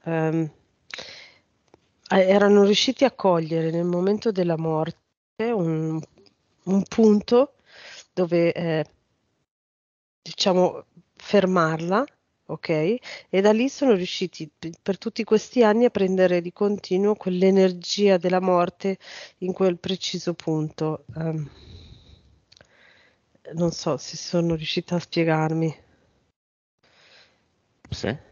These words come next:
Speaker 1: Ok, ehm, adesso lei con la Vic s-, è riuscita a togliersi da tutto questo ed è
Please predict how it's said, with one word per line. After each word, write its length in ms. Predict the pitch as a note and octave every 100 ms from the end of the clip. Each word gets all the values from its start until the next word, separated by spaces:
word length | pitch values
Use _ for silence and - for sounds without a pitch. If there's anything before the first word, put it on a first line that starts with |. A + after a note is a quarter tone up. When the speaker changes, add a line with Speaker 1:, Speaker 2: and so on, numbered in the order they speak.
| _ _ _ _ _ _ _ - - - - - - _
Speaker 1:
Ok, 460 | G3+ - F3+ D3+ -
ehm, 540 | - D#3+ D#3 D#3 D#3 - - _ _ _ _ _ _ _ _ - -
adesso 420 | F#3+ A3 G3 F#3
lei 160 | F3
con 140 | F3 E3
la 100 | E3+
Vic 460 | F#3 F3 - F#3 E3+
s-, 140 | -
è 100 | -
riuscita 340 | - - F3+
a 40 | G#3+
togliersi 420 | - F3+ F#3 -
da 120 | E3+
tutto 300 | E3 - -
questo 680 | - D#3+ D3+ - - G3 B3 - - - -
ed 220 | - F#3+ F#3
è 220 | G#3+ A#3+